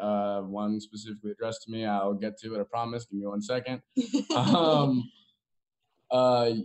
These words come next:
Speaker 1: you guys, thank you for so much for watching. Brendan, thank you for hosting. Lily, thank you for being here with
Speaker 2: Yay.
Speaker 1: us, and
Speaker 2: Yeah.
Speaker 1: everyone who's here watching and tuning in.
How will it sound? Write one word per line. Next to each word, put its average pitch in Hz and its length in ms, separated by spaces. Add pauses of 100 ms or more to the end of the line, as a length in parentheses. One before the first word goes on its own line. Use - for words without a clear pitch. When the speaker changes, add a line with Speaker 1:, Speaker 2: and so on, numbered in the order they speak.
(200)
Speaker 1:
you 123 140
guys, 127 560
thank 123 200
you 131 60
for 131 100
so 127 160
much 120 180
for 107 140
watching. 120 640
Brendan, 110 300
thank 107 160
you 107 80
for 104 120
hosting. 113 760
Lily, 107 240
thank 107 220
you 104 60
for 104 140
being 104 260
here 104 520
with 247 400
Speaker 2:
Yay. - 80
Speaker 1:
us, - 240
and 101 400
Speaker 2:
Yeah. - 60 (160)
Speaker 1:
everyone 117 420
who's 110 180
here 117 220
watching 110 760
and 98 300
tuning 110 360
in. 110 360